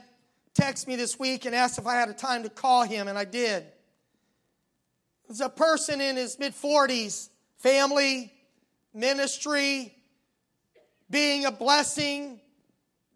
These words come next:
totally secure in many ways. And he said, "But the Lord,"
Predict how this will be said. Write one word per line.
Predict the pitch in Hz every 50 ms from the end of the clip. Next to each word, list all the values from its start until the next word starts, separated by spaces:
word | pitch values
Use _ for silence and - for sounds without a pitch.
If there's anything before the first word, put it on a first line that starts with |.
| -
totally | - 277 302 311 311 294 285 285
secure | 262 - - - - - - 294 311 311 311 311 311 311 311 311 285 233 - - _ _ _ _ _ _ _ _
in | - 262 269
many | 262 294 302 294 294 277
ways. | 262 254 277 277 277 269 269 277 269 262 254 - - - - _ _ _ _ _ _ _ _ _ _ _ _ _ _ _ _ _ _ _ _ -
And | 214 220
he | 233
said, | 233 - - 294 294 285 254
"But | 269 262 269
the | 285
Lord," | 269 285 320 330 339 339 339 339 320